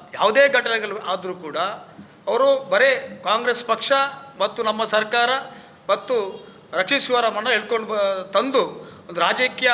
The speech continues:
ಬೇಳೆ ಬೆಳೆಸಿಕೊಳ್ಳಿಕ್ಕೆ ಇವತ್ತು ಹರೀಶ್ ಪೂಂಜಾರವರು, ಆ, ವಿನಾಕಾರಣ ಮಾಡ್ತಿದ್ರೆ ನಾವು ಖಡಾಖಂಡಿತವಾಗಿ ನಾವು ಖಂಡಿಸ್ತಿದ್ದೇವೆ. ಯಾಕೆಂತ ಹೇಳಿದರೆ, ಮೊನ್ನೆ ದಿನಾಂಕ ನಮ್ಮ, ಆ,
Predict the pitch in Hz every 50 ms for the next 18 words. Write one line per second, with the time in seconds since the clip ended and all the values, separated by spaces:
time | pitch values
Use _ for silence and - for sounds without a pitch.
0 | 233 220 214 202 196 - 165 165 202 240 254 233 226 220 208 - - - 208 202
1 | 202 196 - 240 226 202 180 185 190 202 190 190 208 190 175 165 160 147 147 170
2 | 202 202 - - - 202 190 196 190 190 185 180 180 175 175 170 165 156 - -
3 | - - - - - 165 160 156 151 147 147 143 139 135 127 127 135 143 165 220
4 | 254 269 277 269 269 262 240 240 226 208 208 202 214 226 220 226 220 208 196 202
5 | 202 190 180 170 - - 175 208 247 254 240 240 233 220 220 214 208 196 196 202
6 | 208 202 180 175 175 170 165 165 165 160 165 165 - - 127 117 101 92 - -
7 | - - - - - - - 175 - 262 247 240 247 240 247 247 254 240 233 202
8 | 208 220 226 226 226 202 185 170 - - - - - - - 170 196 220 226 220
9 | 220 220 185 156 135 - - - - - - - - 180 196 196 190 185 175 165
10 | 156 - - - - - - - - - - - - - - - - - 156 143
11 | 143 143 135